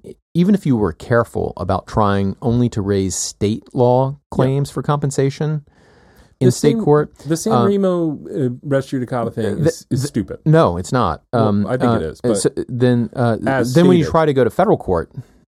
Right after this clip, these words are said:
Speaker 1: right? So you say, "Okay, I'm gonna exhaust, I, I'm gonna do what they said I have to do in Williamson County, which is to bring this inverse condemnation claims in state court and try to pursue all my remedies in state court, maybe even applying for cert, uh, a-, and then I'm gonna go to,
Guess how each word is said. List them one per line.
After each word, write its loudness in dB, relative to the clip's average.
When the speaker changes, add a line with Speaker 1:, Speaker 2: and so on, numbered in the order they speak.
Speaker 1:
right? 0
So -4
you 2
say, -4
"Okay, 2
I'm 0
gonna 0
exhaust, 0
I, 0
I'm 0
gonna 2
do 2
what 0
they 2
said 0
I 0
have -2
to -8
do 2
in 0
Williamson 0
County, -2
which -6
is -6
to -4
bring 0
this 2
inverse 0
condemnation 0
claims -2
in -4
state -4
court -2
and -6
try 0
to -2
pursue -2
all 2
my 0
remedies 0
in -2
state -4
court, -2
maybe -2
even 0
applying 0
for -4
cert, -4
uh, -2
a-, -10
and 0
then 2
I'm 0
gonna 0
go 0
to, -2